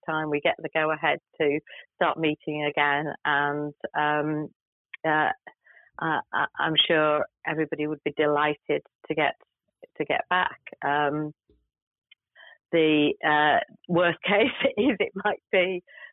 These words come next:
might be many, many months, um, and, uh, w-, we'll continue to do what we can online,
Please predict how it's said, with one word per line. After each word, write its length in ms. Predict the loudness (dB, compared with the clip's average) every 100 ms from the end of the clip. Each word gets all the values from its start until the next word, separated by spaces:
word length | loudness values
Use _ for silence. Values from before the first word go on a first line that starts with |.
| -6
might 240 | -2 -2
be 80 | -4
many, 300 | -4 -4 -4
many 260 | -6 -8 -4
months, 300 | -4 -4 -8 _ _ _ _
um, 460 | -4 -2 -2 -6 -10 -4
and, 440 | -2 -2 -4 -8 -12 -8 -2
uh, 400 | 0 2 2 0 _ -20 _ _ -4
w-, 220 | -2 -2
we'll 260 | 0 2 2
continue 640 | -2 -4 -2 0 2 0 -2 0
to 220 | 2 4
do 160 | 2 2
what 140 | 2
we 100 | 0 -2
can 160 | -2
online, 680 | -2 0 0 2 0 -2 -4